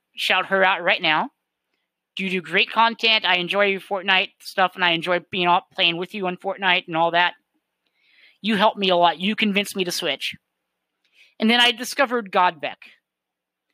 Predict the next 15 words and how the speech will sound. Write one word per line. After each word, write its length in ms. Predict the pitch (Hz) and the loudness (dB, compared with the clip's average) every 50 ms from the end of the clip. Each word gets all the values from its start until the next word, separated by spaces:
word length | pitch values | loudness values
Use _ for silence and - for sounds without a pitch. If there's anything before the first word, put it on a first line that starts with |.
| _ _ _ _ _ | _ _ _ _ _
If 120 | - - 285 | -8 -6 -2
you 60 | 320 | 0
don't 180 | 427 427 392 | 0 0 2
know 80 | 403 392 | 2 0
what 180 | 370 311 220 - | 0 0 -2 -2
Godvek 440 | 233 208 220 220 190 202 208 196 - | -2 -2 -2 -2 -2 -4 -4 -4 -4
is, 480 | 165 151 139 135 131 135 - - - - _ _ _ _ _ _ _ _ _ _ _ _ _ _ _ _ _ _ - | -4 -6 -6 -6 -8 -12 -14 -16 -16 -20 _ _ _ _ _ _ _ _ _ _ _ _ _ _ _ _ _ _ -2
basically 420 | 285 339 339 370 349 - 294 294 | 0 0 0 -2 -2 0 0 0
he 240 | 233 294 311 320 330 | 2 2 4 4 4
is, 140 | 330 320 269 | 2 2 -2
he 460 | - 226 214 - 294 302 302 302 302 | -8 -12 -12 -12 -12 -10 -6 -4 -4
is 200 | 311 320 269 226 | -4 -4 -6 -8
Ric 140 | 214 262 262 | -10 -10 -10
Flair's 340 | - - 254 240 254 254 - | -6 -4 -2 -2 -2 -2 -4
nephew. 360 | 202 160 - - 160 196 285 | -6 -6 -6 -6 -10 -10 -10